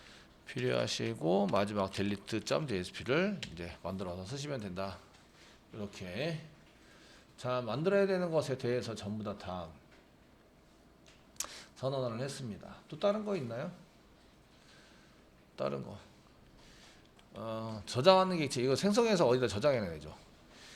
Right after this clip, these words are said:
그 요거 객체를 생성해서 저장해야 되는데 거기에 맞춰서 이제 보시면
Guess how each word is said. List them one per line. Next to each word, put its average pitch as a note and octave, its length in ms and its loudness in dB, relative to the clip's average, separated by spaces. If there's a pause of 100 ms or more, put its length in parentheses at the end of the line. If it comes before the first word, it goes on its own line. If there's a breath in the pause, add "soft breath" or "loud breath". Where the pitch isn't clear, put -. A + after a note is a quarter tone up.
(260 loud breath)
그 B2 120 0
요거 C#3+ 200 4
객체를 C#3+ 340 2
생성해서 E3 520 4
저장해야 A2+ 320 2
되는데 G2+ 380 0
거기에 A2 260 -2
맞춰서 G#2 500 0
이제 G#2+ 140 -4
보시면 G#2 440 -4